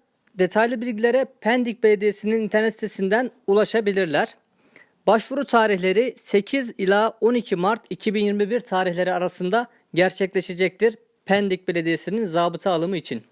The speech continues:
Diğer ilanımıza geçelim arkadaşlar. Tekirdağ Namık Kemal Üniversitesi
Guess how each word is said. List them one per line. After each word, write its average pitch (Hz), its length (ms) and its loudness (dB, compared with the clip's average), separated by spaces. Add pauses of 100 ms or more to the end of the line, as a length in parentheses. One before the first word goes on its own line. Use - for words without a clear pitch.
(1400)
Diğer 254 240 4
ilanımıza 220 500 0
geçelim 147 400 -2
arkadaşlar. 131 640 -2 (580)
Tekirdağ 240 600 2
Namık 220 340 -2
Kemal 226 320 0
Üniversitesi 175 760 -2